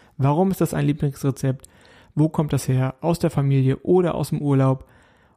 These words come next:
und was ist die ganz besondere Geschichte dahinter? Natürlich kriegen die Gäste von mir den ein oder anderen Küchenwein eingeschenkt, was die Zunge so ein bisschen lockern soll. Ich finde, es wird wieder Zeit für mehr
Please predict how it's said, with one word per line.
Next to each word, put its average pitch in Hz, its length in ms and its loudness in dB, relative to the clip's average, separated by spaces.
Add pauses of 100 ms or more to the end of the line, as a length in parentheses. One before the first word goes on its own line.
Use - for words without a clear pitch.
und 110 220 -2
was - 440 -4
ist - 180 -12
die 127 100 -2
ganz 156 360 -2
besondere 139 540 -2
Geschichte 147 420 -4
dahinter? 135 480 0 (500)
Natürlich 139 440 0
kriegen 131 180 0
die 123 80 0
Gäste 131 240 -2
von 127 180 0
mir 123 100 2
den 127 200 -4
ein 139 180 0
oder 139 180 -2
anderen 131 320 -2
Küchenwein 165 480 2
eingeschenkt, 131 580 -2 (300)
was - 120 -20
die - 180 -4
Zunge 185 300 0
so 156 80 2
ein 143 60 2
bisschen 139 220 0
lockern 127 320 0
soll. 127 320 -2 (640)
Ich - 220 -2
finde, 139 440 0 (260)
es - 240 -4
wird 156 180 0
wieder 131 200 0
Zeit 127 420 -4 (120)
für 120 300 0
mehr 127 220 -2